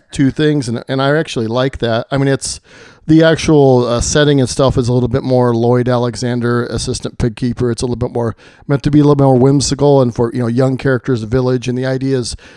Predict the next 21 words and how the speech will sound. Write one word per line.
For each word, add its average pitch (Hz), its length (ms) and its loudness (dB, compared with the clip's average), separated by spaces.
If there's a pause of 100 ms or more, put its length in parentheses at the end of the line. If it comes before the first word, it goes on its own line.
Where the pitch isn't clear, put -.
(200)
to - 80 0
give 170 200 4
the 151 80 2
characters 151 480 4
reasons 139 640 4
to - 160 2
want 127 380 2
to 120 400 2 (480)
protect 143 460 0
the 151 80 2
village 147 440 4
and 117 160 -2
to 123 100 -2
interact. 127 540 0
Hey, 127 240 2
they've 123 160 2
got 120 180 0
relationships 131 540 -6
with 123 160 -4
each 127 160 -4
other. 127 320 0